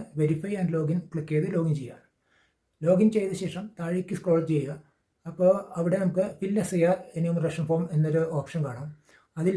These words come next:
fill enumeration എന്നതിൽ ക്ലിക്ക് ചെയ്യുക. എന്നിട്ട് താഴെ ആദ്യം നമുക്ക് ആദ്യം താഴെ ഇതിൽ കാണുന്ന സംസ്ഥാനം സെലക്ട് ചെയ്യുക. അടുത്തതായി വരുന്ന ബോക്സിൽ ആരുടെ വിവരങ്ങളാണ് ചെക്ക് ചെയ്യേണ്ടത് അവരുടെ,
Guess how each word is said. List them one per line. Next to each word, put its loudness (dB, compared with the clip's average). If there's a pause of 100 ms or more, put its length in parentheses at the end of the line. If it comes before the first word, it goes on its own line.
fill 2
enumeration 2 (200)
എന്നതിൽ 0 (160)
ക്ലിക്ക് -4
ചെയ്യുക. 0 (440)
എന്നിട്ട് 4 (120)
താഴെ 2 (500)
ആദ്യം 0
നമുക്ക് -2
ആദ്യം 0
താഴെ -4
ഇതിൽ 0 (300)
കാണുന്ന 0
സംസ്ഥാനം 2
സെലക്ട് 0
ചെയ്യുക. -6 (580)
അടുത്തതായി -2
വരുന്ന 4
ബോക്സിൽ 0 (280)
ആരുടെ 2
വിവരങ്ങളാണ് 2
ചെക്ക് -2
ചെയ്യേണ്ടത് -4
അവരുടെ, -2